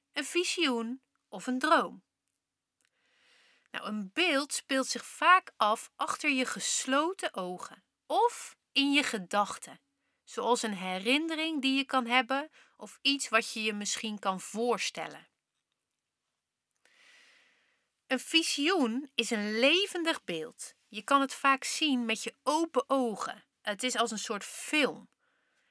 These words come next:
Het kenmerkt zich vaak doordat het al je zintuigen kan prikkelen. Je staat ineens in de regen en je voelt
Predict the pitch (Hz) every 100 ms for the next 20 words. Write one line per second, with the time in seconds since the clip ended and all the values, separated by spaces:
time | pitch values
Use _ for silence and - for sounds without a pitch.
0 | _ - 208 - 302 370 359 359 359 -
1 | - - 302 294 311 320 - 233 226 214
2 | 208 196 - - 320 349 359 349 285 240
3 | 285 302 285 277 269 247 240 220 196 -
4 | 262 - 170 127 - _ _ 208 - -
5 | 285 311 311 277 262 254 - 302 294 294
6 | 269 254 254 269 - 170 - - 208 202
7 | - - - 370 403 -